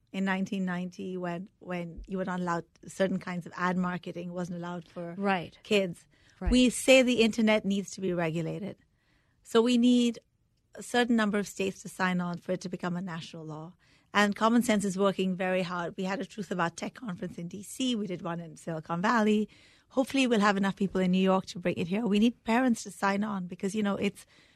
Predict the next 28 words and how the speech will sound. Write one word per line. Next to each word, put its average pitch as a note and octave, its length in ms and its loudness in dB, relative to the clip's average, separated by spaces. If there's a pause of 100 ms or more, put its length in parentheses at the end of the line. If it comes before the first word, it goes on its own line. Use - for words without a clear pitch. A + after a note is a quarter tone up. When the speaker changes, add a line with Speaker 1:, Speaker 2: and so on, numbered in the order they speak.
(140)
Speaker 1:
parents A#3 360 2
like - 160 -6
yourself F#3 580 -4 (480)
and, F#3 140 -6 (200)
and G3+ 140 -2
Speaker 2:
Do G#3 40 2
you G3 60 2
think F#3+ 120 2
Speaker 1:
us D#4+ 40 -8
Speaker 2:
there D#4 120 0
Speaker 1:
who D4 60 2
Speaker 2:
would C4+ 140 -2
be C4+ 100 -2
resistance B3 680 -2
to C4+ 120 -4
that B3+ 180 2
right A#3 180 0
now, B3+ 200 2
though? B3+ 200 0
Because A3+ 200 -6
it A3+ 100 -4
seems C4 360 2
like A3 180 0
it's G3+ 120 -4
bipartisan G#3 720 -2
among F#3 220 -8
lawmakers F3+ 680 -2
that E3+ 280 -4